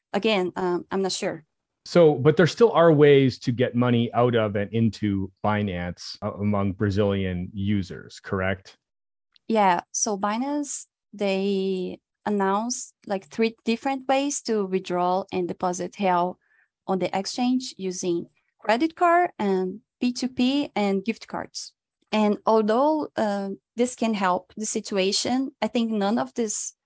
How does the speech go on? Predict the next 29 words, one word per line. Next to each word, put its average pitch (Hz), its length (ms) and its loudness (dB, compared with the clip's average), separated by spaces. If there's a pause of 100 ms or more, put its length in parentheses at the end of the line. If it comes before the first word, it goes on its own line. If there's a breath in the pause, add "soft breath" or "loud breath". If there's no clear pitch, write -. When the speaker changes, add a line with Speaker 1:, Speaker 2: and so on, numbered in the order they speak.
(380)
Speaker 1:
alternatives 233 1040 -2
are 185 500 -2
as 196 140 -2
simple 180 400 -4
as, 185 260 -4
like, - 280 -14
a 180 40 2
bank 190 280 0
deposit 165 520 -4 (400)
and 185 300 0 (100)
Pix - 380 -4
here 180 200 -2
in 175 100 -2
Brazil, 175 400 -4
which 180 180 -14
is - 100 -6
a 196 60 -2
big 180 280 0
thing 220 200 0
and 170 220 0
everybody 180 400 -2
is 180 80 -4
so 185 180 -4
used 190 460 -6
to 170 160 -2
it. - 100 -6 (400)
Speaker 2:
Right. 101 360 -4
Speaker 1:
So, 196 920 0
like, 185 240 0